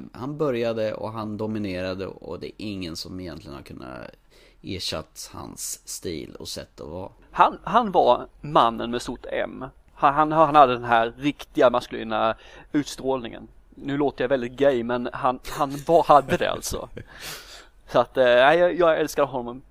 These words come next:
Speaker 2: Ja, han är fruktansvärt bra. Han är helt rätt för den rollen. Och är det någon som inte håller med oss så får de gärna p-, skriva en, en, en liten rad och säga varför vi har fel.
Speaker 1: Ja, absolut. Det här borde ju vara ett ämne som borde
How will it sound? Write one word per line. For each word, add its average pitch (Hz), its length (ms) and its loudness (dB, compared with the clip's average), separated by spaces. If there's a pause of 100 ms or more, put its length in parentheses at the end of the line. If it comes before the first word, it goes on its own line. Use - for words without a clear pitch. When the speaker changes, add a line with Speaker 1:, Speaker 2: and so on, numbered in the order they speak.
(220)
Speaker 2:
Ja, 120 180 4
han 123 160 -4
är 117 560 -4 (400)
fruktansvärt - 720 -14
bra. - 220 -18
Han 139 80 -12
är - 100 -14
helt - 360 -6
rätt - 200 -12
för - 120 -16
den 113 120 -12
rollen. - 280 -14 (540)
Och 139 100 2
är 139 40 4
det 151 60 -2
någon 156 200 0
som 139 280 -4 (120)
inte 165 340 -4
håller 160 160 0
med 135 180 0
oss - 420 -8 (200)
så 156 300 -2
får - 140 -6
de 165 120 -4
gärna 151 240 -4
p-, - 120 -20 (340)
skriva 151 320 -2 (120)
en, 143 160 -8
en, 147 180 -6
en 143 240 -6
liten 139 280 -10 (120)
rad 127 260 6
och 123 80 -2
säga 123 160 -2
varför 120 320 0
vi 123 80 -6
har 120 60 0
fel. - 340 -10 (160)
Speaker 1:
Ja, 175 140 0
absolut. 185 640 -2
Det 147 100 -4
här 165 80 2
borde 185 200 0
ju 170 40 -2
vara 165 120 0
ett 165 120 -10
ämne 147 280 -2
som 139 260 -4
borde 143 580 -2